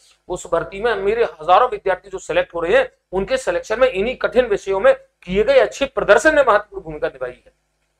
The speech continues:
मैंने अपने पिछले session में बोला था कि second grade में तो खास तौर से जितने भी बच्चे गणित और विज्ञान में select होने जा रहे हैं, उन सबके सिलेक्शन में, सबके selection में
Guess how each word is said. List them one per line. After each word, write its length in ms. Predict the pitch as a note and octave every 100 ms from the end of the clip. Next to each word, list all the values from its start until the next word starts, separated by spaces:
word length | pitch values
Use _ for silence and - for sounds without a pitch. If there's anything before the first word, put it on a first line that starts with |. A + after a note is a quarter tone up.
| -
मैंने 160 | F3+ A3+
अपने 160 | A3+
पिछले 260 | B3+ G#3+ B3+
session 240 | A#3+ G#3+ A#3+
में 120 | C4+
बोला 220 | A3+ D4
था 100 | C#4
कि 100 | A#3
second 360 | - G#3 C4+ C#4
grade 200 | A#3+ A#3
में 140 | A#3+
तो 60 | B3+
खास 380 | - B3 C#4 -
तौर 160 | G#3
से 220 | - F3+ - _ _ -
जितने 300 | G#3 A#3 C4+
भी 100 | D#4+
बच्चे 300 | C4+ C4 B3
गणित 300 | - A#3 A#3+
और 80 | A3+
विज्ञान 280 | F#3+ G#3
में 80 | A3
select 340 | - F#3+ G3+ F#3
होने 200 | G3 G3
जा 120 | F#3
रहे 160 | G3
हैं, 120 | C#4+ - _ -
उन 180 | C4+ A#3
सबके 640 | - - C4+ C4+ - D4+
सिलेक्शन 480 | - - C4+ E4 A#3
में, 160 | G#3 G3
सबके 420 | - E4+ E4 C#4
selection 400 | A3 G#3 - G#3
में 160 | E3+